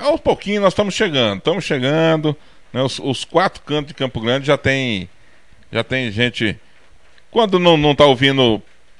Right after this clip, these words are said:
ao vivo, acompanha pelo site rádio web regional ponto com ponto B R. Acabou o nosso programa ao vivo, já tá lá no,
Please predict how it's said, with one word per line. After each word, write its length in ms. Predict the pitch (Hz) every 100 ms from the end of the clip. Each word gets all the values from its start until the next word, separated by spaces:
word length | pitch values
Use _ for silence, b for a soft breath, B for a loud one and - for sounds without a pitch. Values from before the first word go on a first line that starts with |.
| - - -
ao 280 | 143 139
vivo, 580 | 101 131 175 170 165 156 - - -
acompanha 480 | 127 127 113 123
pelo 240 | 120 120 107
site 400 | - 117 120 117
rádio 320 | 107 117 110
web 260 | 110 113 107
regional 520 | 113 104 104 107 107
ponto 280 | - 110 -
com 220 | 113 110
ponto 300 | 110 107 104
B 100 | 101
R. 380 | 104 113 117 110 b -
Acabou 560 | - 160 135 220 214 190
o 60 |
nosso 200 | 165 170 -
programa 320 | 156 151 147
ao 100 | 127
vivo, 200 | 156 165
já 120 | 151
tá 160 | 143 147
lá 140 | 143
no, 260 | 139 120 90